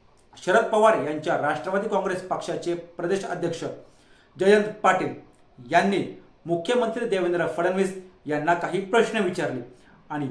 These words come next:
या प्रश्नांवर मुख्यमंत्री देवेंद्र फडणवीस यांनी देखील अगदी मनमोकळेपणाने उत्तर दिली आहे. लोकमत वृत्तसंस्थेच्या एका पुरस्कार सोहळ्यात देवेंद्र फडणवीस यांची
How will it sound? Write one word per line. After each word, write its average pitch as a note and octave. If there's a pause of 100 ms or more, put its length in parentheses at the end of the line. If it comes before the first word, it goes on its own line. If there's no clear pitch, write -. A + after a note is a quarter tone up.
या F3
प्रश्नांवर A3 (420)
मुख्यमंत्री A3
देवेंद्र F#3+ (100)
फडणवीस F3+ (260)
यांनी F3+
देखील - (220)
अगदी D#3
मनमोकळेपणाने F3
उत्तर E3+
दिली F3
आहे. - (640)
लोकमत G3+ (360)
वृत्तसंस्थेच्या F3+ (120)
एका E3+ (320)
पुरस्कार G3+
सोहळ्यात F#3 (420)
देवेंद्र F3+ (160)
फडणवीस F#3+ (220)
यांची D#3+